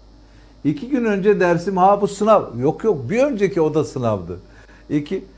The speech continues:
iki gün önce dersim vardı. Üç ay arabadan, aradan sonra sınava girmiştim. Hoca bana,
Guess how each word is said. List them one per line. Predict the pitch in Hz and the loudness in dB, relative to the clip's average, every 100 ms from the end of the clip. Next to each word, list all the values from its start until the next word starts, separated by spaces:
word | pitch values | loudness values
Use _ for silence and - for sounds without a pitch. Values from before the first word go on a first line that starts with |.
| - | -12
iki | 143 147 226 | -8 -6 -4
gün | 240 | -2
önce | 220 190 151 190 220 175 | 0 0 2 4 4 4
dersim | 170 165 214 226 | 4 2 -2 0
vardı. | 190 156 135 | 4 4 2
Üç | 156 170 - - - | -6 -6 -12 -16 -2
ay | 160 180 147 | 2 2 4
arabadan, | 160 165 160 156 180 180 - - | 2 4 2 2 2 0 -8 -4
aradan | 135 147 160 185 | 0 2 2 2
sonra | 175 165 147 160 170 | 0 -2 -2 -2 -2
sınava | - 165 165 175 | -2 0 2 2
girmiştim. | 151 143 131 117 180 | 0 -2 -4 -6 -6
Hoca | 151 147 175 160 | -4 -2 0 0
bana, | 160 170 196 | 0 0 -2